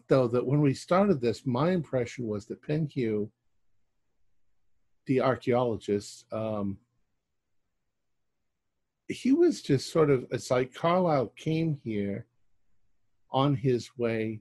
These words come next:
to Egypt and just picked up Penhew because he was the most prominent archaeologist of the time. And,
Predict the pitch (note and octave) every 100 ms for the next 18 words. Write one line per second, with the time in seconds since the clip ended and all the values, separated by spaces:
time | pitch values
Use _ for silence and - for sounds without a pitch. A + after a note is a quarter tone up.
0 | _ - A2 G#2+ G#2+ - _ C3+ D3+ C#3
1 | - E2+ A2 _ - _ _ _ _ _
2 | _ _ _ - B2 B2 A#2+ A2+ A2 G2
3 | - _ - G2+ - G3+ - - G2+ F2+
4 | - G2+ F#2 F#2 G2 _ _ _ _ _
5 | _ _ _ _ C#3 - E3+ - G3 E3
6 | B2 C3+ C3+ B2 - - C3+ B2+ A#2 A#2
7 | - A2+ A2 A#2+ A2+ A#2 A2+ G2 G2+ -
8 | A#2 G2 G2+ - E3+ F3+ C3+ F#2+ F#2 F#2+
9 | _ _ _ _ - G#2